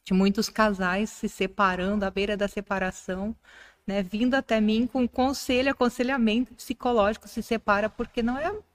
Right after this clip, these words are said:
se vocês não estão se suportando mais, né? E assim,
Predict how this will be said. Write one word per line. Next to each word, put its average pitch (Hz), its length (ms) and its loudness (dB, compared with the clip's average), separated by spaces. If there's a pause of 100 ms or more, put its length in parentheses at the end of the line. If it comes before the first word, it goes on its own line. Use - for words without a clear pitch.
se 311 120 -6
vocês 294 280 0
não 262 80 0
estão 247 220 -4
se 240 140 -6
suportando 247 640 -4
mais, 190 400 -6 (680)
né? 190 420 -4
E 202 160 -2
assim, 208 520 -2